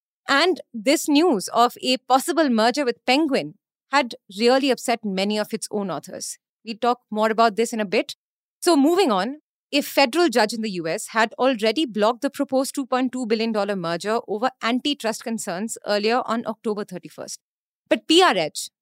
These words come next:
wasn't just going to take no for an answer. It was all set to appeal against the ruling. That is, until Paramount decided to just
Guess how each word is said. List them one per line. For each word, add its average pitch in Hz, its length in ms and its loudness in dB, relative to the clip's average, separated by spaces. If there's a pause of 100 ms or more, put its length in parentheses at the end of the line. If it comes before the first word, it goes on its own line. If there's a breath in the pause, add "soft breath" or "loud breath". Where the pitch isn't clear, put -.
(140)
wasn't 285 340 2
just 349 140 -2
going 339 140 -4
to 330 80 -6
take 311 200 -6
no 262 200 6
for 294 160 0
an 262 100 0
answer. 262 380 0 (280)
It 214 40 -12
was 254 120 -2
all 320 180 6
set - 260 2
to 349 80 2
appeal 302 280 2
against 247 380 2
the 294 120 -2
ruling. 196 440 -6 (360)
That 302 220 2
is, 196 260 -2 (200)
until 294 440 2
Paramount 262 540 2
decided 226 380 -6
to 254 60 -10
just 214 380 -4